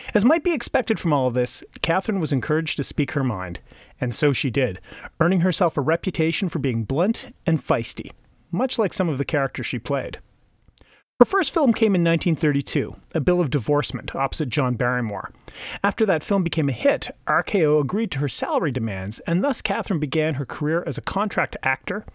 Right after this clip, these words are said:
and the five films she made between nineteen thirty-two and nineteen thirty-four included the film where she won her first Academy Award,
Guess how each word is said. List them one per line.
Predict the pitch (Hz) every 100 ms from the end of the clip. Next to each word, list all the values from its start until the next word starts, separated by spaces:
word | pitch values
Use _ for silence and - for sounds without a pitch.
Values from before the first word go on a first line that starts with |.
| - - -
and | 170
the | 165
five | - 339 330
films | - 220 214
she | -
made | 170 143 143
between | - 143
nineteen | 135 151 - 202
thirty-two | - 156 139 - 156 190
and | 131
nineteen | 127 - 139
thirty-four | 143 120 - - 131 -
included | 147 - 160 165
the | 151
film | - 135 156
where | 147
she | -
won | 123 123
her | 127
first | - 120 110 143
Academy | - 110 110 120
Award, | 160 262 107 113